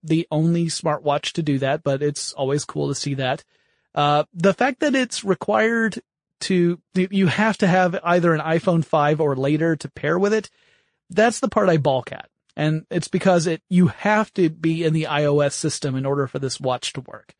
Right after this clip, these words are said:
And if you're already invested in that system, that's great. There's no necessarily, that's not necessarily a problem. You can just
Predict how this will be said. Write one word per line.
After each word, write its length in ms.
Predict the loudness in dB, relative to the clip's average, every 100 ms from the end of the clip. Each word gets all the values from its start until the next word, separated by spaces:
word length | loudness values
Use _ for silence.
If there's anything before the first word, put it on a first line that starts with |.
| _ _ _ _ -4
And 160 | 0
if 120 | 2 2
you're 140 | 0
already 300 | 0 2 4
invested 480 | 4 4 0 0 0
in 100 | 2
that 160 | 0
system, 380 | -4 -8 -2 -4 -4 _
that's 220 | -4 -2
great. 340 | -2 -2 -4 -6 -2
There's 280 | 0 0
no 200 | 0 2
necessarily, 760 | 2 -2 -4 -2 0 2 0 -2
that's 160 | -6 -2
not 160 | -4
necessarily 540 | -2 -2 -4 -2 0 0
a 60 |
problem. 320 | 0 0 -2 -4
You 100 | -4
can 100 | -2
just 180 | -2